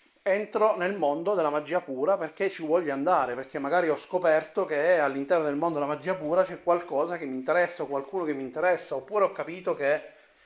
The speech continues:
il nostro nemico si trova nel mondo della magia, della magia oscura e quindi lo voglio andare a affrontare".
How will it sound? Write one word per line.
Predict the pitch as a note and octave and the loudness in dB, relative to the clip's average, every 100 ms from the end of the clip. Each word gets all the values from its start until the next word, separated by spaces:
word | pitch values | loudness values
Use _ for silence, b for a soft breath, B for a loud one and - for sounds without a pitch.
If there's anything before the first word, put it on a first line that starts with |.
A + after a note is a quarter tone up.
| B | B
il | - D3 | -8 -2
nostro | E3 F3+ D#3 | 0 0 -2
nemico | F3+ F3+ D3+ D#3 | -4 -2 -2 -2
si | D#3 F3+ | -2 -2
trova | G3+ D3+ F3+ | 2 4 2
nel | F3 | 0
mondo | B2+ E3+ | -2 0
della | D3+ | 0
magia, | C3 C3 C3 | 0 -4 -4
della | C3+ C#3 C#3 | -6 -6 -8
magia | C#3 C3 D#3+ | -8 -4 -2
oscura | D3+ - G3+ | -2 -2 -2
e | C#3 | -2
quindi | F#3 F3 | -4 -2
lo | C#3+ | 0
voglio | D3+ D3+ | 2 0
andare | D3 E3 | 0 0
a | |
affrontare". | - B2 B2 E3+ C3+ A2 | -2 -10 2 4 4 0